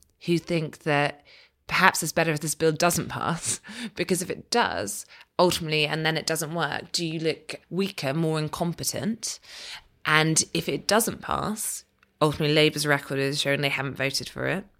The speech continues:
Um, you know, they have not helped with it. And you can also, you know,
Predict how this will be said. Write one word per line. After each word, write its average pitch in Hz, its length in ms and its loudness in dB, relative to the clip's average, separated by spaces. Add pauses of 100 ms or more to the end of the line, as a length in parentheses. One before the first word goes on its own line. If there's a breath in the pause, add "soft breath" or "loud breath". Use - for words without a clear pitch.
Um, 135 380 -2
you 143 120 0
know, 135 60 2
they 139 100 2
have 135 120 -4
not 139 120 -6
helped 139 300 -2
with - 100 -10
it. 156 160 -2 (640 loud breath)
And 147 420 6
you 156 80 0
can 156 120 -2
also, 147 240 0
you 139 180 2
know, 135 100 0